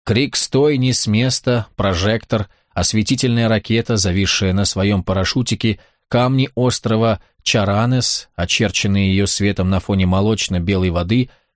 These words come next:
уставные команды и пара предупредительных выстрелов в воздух. По всей видимости, у катера, он был чёрный, низкий, длинный и тонкий, как игла, с подвесным мотором, что-то не заладилось с двигателем, потому что тронулся он не сразу.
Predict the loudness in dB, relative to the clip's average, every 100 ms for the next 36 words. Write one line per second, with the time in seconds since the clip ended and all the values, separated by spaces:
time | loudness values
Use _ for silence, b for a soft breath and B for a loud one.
0 | -4 -2 0 0 0 0 0 0 0 0
1 | 0 0 0 0 0 0 0 0 0 0
2 | 0 0 0 0 -2 -2 -2 -2 -2 -2
3 | -2 -4 -10 -14 _ _ _ _ _ -4
4 | -2 0 0 0 0 0 0 0 0 -2
5 | 0 0 -2 b b -2 0 0 0 0
6 | 0 0 0 2 2 2 0 -2 -4 0
7 | 2 2 2 0 0 -2 0 -2 -2 0
8 | 0 0 0 0 -4 b -8 -4 0 0
9 | 0 0 2 2 0 0 0 -2 -8 _
10 | _ -4 -2 0 0 0 0 0 0 0
11 | 0 -2 -2 -2 -6 -8 -6 -4 0 0
12 | 0 -2 0 0 0 0 0 0 0 -2
13 | -4 -6 -10